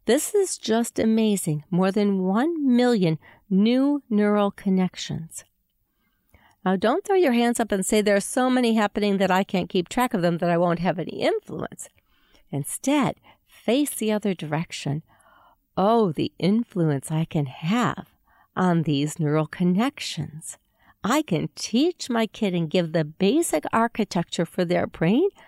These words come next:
early on. Long before they really even realize what's happening, you are busy impacting how their little brain is developing. A lot of honor in that. Mm,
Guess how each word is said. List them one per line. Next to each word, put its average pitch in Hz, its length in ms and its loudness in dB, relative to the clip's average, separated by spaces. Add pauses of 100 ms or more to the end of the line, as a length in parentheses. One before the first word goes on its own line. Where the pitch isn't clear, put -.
(440)
early 339 560 2
on. 233 400 -2 (680)
Long 339 360 2
before 214 360 0
they 185 220 2
really 240 380 2
even 196 340 -2
realize 269 560 -2
what's 220 200 -2
happening, 175 460 -2 (440)
you 240 260 4
are 254 160 2
busy 180 500 -2
impacting 185 760 0 (220)
how 214 440 0
their 208 180 0
little 190 260 2
brain 160 360 0
is 160 180 0
developing. 156 680 -2 (1200)
A 156 80 0
lot 151 400 0
of 285 380 -2 (600)
honor 170 640 -2 (140)
in 233 220 2
that. 269 480 -2 (1500)
Mm, 214 400 -2